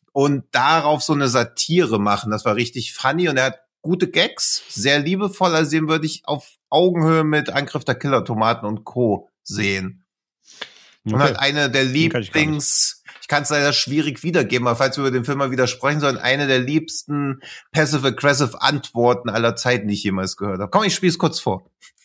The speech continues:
Speaker 1: Dann ganz am Ende ist nämlich so, man denkt so, sie hätten den, äh, den Hummermann vom Mars besiegt und dann entdecken sie so, also es gibt eine riesen Explosion und dann entdecken sie Fußspuren von einem Hummer,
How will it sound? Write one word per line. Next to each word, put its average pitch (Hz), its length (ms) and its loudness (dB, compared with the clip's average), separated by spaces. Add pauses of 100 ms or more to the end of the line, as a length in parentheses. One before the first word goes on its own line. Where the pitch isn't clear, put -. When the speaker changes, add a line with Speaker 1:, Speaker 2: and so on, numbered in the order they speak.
(600)
Speaker 1:
Dann 131 280 0 (140)
ganz 156 240 0
am 151 140 0
Ende 175 320 2
ist 143 340 2
nämlich 131 240 0
so, 147 80 -2
man 123 180 0
denkt 143 200 2
so, 151 80 2
sie 120 120 2
hätten 123 200 0
den, 117 260 0
äh, 113 220 -2
den 110 240 0
Hummermann 139 480 0
vom 120 200 0
Mars 117 380 0
besiegt 147 540 -4
und 131 80 -4
dann 135 160 2
entdecken 139 420 0
sie 131 220 2
so, 120 280 2
also 113 200 2
es 117 80 -2
gibt - 160 -4
eine 123 100 2
riesen 143 180 2
Explosion 131 600 -2
und 143 80 -2
dann 135 160 0
entdecken 147 300 0
sie 123 160 -2
Fußspuren 131 640 -2
von 135 160 0
einem 113 160 0
Hummer, 185 400 0